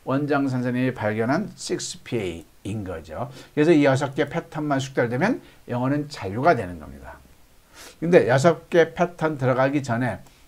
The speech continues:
단 두 패턴만 갖고도, 비동사 패턴, 일반 동사 패턴만 갖고도 영어로 말하는 자유가 된다는 얘기를 하는 겁니다. 비동사는 뭐라 했어요? 육하원. 자, 우리말 서술어가 명사이다, 형용사다, 장소에 있다. 너희 아버지가 명사이다, 뭐야? 의사이시냐? 요거죠.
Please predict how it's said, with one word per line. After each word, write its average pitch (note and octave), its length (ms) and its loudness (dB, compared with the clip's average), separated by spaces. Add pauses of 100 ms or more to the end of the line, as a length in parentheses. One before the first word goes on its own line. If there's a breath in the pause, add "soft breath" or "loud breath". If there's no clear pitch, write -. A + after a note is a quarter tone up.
(140 soft breath)
단 F3 260 8
두 C#3+ 220 -2
패턴만 D#3+ 600 0
갖고도, C#3 460 0
비동사 C3+ 440 -2
패턴, C3+ 380 -4
일반 C#3+ 320 0
동사 B2+ 260 -4
패턴만 C3 420 -4
갖고도 C#3+ 460 -4 (320 loud breath)
영어로 C3 340 4
말하는 B2 460 0
자유가 B2 460 -4
된다는 C3 360 -2
얘기를 G#2+ 240 -4
하는 C#3 200 -4
겁니다. D#2+ 460 -8 (380 soft breath)
비동사는 D#3 440 2
뭐라 C3+ 180 2
했어요? C#3+ 300 -2
육하원. C3 400 0 (320 loud breath)
자, B2 140 2
우리말 E3 520 4
서술어가 D3+ 480 2
명사이다, D3 840 4
형용사다, C#3+ 580 0
장소에 C3 460 0
있다. F#2+ 320 -6 (360 loud breath)
너희 B2+ 180 6
아버지가 B2+ 380 2
명사이다, C3 480 4
뭐야? C3 300 0
의사이시냐? C3 920 2
요거죠. G2+ 420 -6